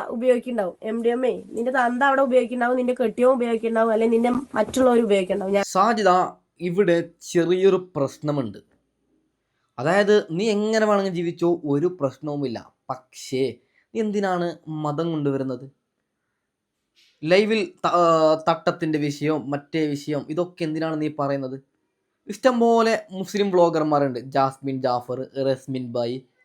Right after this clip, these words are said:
Speaker 2: ഇവരൊക്കെ അവരുടെ പാടായി പോ-, പോകുന്നു. അതായത് ജാസ്മിൻ ജാഫർ എവിടെയെങ്കിലും മതപരമായി എന്തെങ്കിലും പറയുന്നുണ്ടോ? ഇവൾക്ക്, അതായത് സാജിദക്ക് എങ്ങനെ വേണമെങ്കിലും ജീവിക്കാം.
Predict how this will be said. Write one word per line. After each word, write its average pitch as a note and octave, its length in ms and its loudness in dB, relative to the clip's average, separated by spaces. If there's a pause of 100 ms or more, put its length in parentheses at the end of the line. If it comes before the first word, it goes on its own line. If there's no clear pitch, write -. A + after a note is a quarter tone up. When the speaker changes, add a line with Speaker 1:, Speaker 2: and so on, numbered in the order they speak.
(600)
Speaker 2:
ഇവരൊക്കെ G#3+ 580 -2 (300)
അവരുടെ G#3 320 2 (100)
പാടായി G#3 380 0
പോ-, G3 260 0
പോകുന്നു. F3+ 340 -2 (160)
അതായത് G3 340 0
ജാസ്മിൻ F3+ 360 0
ജാഫർ E3 320 2
എവിടെയെങ്കിലും E3+ 640 -4 (160)
മതപരമായി D3+ 600 0
എന്തെങ്കിലും D3 420 -4
പറയുന്നുണ്ടോ? B2+ 420 -4 (1700)
ഇവൾക്ക്, C4 360 0 (140)
അതായത് A#3+ 280 4 (120)
സാജിദക്ക് A3+ 580 4 (180)
എങ്ങനെ G#3+ 280 2
വേണമെങ്കിലും G3 320 2
ജീവിക്കാം. F3+ 380 0